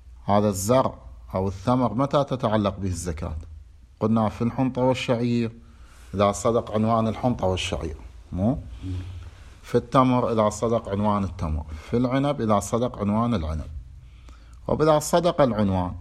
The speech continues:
وتعلقت الزكاة، هنا بإمكان المالك أن يرسل على الحاكم الشرعي أو على المستحق الفقير،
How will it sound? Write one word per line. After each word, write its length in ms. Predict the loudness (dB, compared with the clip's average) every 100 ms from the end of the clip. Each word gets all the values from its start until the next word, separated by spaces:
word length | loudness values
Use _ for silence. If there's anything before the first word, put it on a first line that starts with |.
| -4
وتعلقت 760 | -2 0 2 2 2 0 -2
الزكاة، 560 | -2 -4 -4 -2 -4 -4 -10 -16 -20 -20 -20 -20 -20 -18 -18 -16 -14 -16 -16 -4
هنا 320 | 0 4 4 4
بإمكان 640 | 2 0 0 4 4 6
المالك 720 | 4 6 4 2 -2 -6 -16 -18 -18 -12 0
أن 100 | 2
يرسل 460 | 4 2 0 -2 2
على 180 | 2
الحاكم 460 | 2 2 0 2 -2
الشرعي 520 | -4 -2 -2 -2 -6 -10 -16 -18 -12 0
أو 160 | 0
على 220 | 2 2 2
المستحق 640 | 0 -2 -4 -4 -4 -8
الفقير، 480 | -6 -4 -4 -6